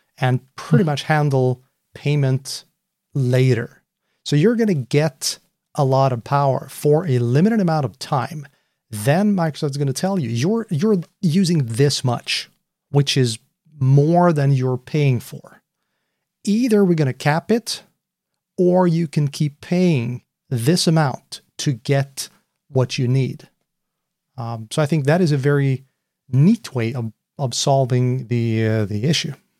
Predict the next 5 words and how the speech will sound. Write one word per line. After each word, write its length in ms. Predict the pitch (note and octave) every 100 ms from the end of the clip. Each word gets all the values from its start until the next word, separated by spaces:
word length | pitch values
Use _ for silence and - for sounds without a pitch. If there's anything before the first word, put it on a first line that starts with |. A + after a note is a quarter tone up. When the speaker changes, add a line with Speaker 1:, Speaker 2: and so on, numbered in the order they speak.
| _ _ _ _ _ - - - - - -
Speaker 2:
W-, 280 | C#3 B2+ A#3+
wouldn't 500 | D#3 C#3 D#3+ E3+ C#3+
that 280 | C#3 C3 -
be 120 | C#3+
something, 640 | C3 D3 C3+ - C#3+ C3+